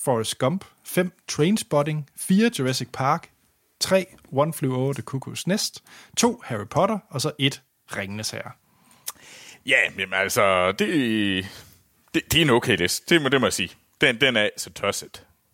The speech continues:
Speaker 2: <laughs>
Speaker 1: Nej. Jeg synes, øh, Trainspotting er faktisk en film, der var ret mange af mit, øh, gymnasieklasse, der, øh,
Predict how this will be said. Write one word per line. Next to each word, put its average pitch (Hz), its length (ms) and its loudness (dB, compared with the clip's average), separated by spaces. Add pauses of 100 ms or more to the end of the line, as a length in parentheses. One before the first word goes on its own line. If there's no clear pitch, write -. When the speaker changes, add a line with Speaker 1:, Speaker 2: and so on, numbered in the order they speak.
(180)
Speaker 2:
<laughs> - 480 -6
Speaker 1:
Nej. - 180 0 (600)
Jeg 143 140 2
synes, 196 300 4
øh, 120 600 4
Trainspotting 120 720 2
er - 40 -6
faktisk 117 300 0
en 113 60 -6
film, 123 220 2
der 107 100 -4
var 110 120 0
ret 120 120 0
mange 123 160 0
af 127 60 0
mit, 107 240 -6
øh, 117 380 -6
gymnasieklasse, 123 640 -4
der, 120 300 -6
øh, - 280 -10